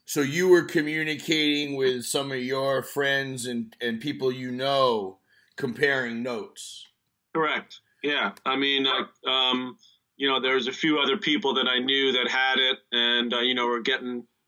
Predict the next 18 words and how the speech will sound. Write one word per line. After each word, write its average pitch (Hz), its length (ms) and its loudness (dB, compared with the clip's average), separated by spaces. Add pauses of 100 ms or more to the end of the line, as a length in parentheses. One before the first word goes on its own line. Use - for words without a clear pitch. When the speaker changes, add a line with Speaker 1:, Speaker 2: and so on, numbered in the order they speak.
Speaker 2:
pretty 147 240 2
high 135 240 2
fevers 135 560 0
consistently 131 1000 0
and, 123 260 -2
you 127 120 -2
know, 123 100 -4
sweating 131 840 -2
profusely. 127 1040 0
And, 113 220 -4 (500)
uh, 123 340 -2 (200)
obviously 135 400 -2
the 131 80 0
breathing 147 560 0
thing 131 260 0
is 120 200 -2
the 127 60 0
biggest, 127 680 -2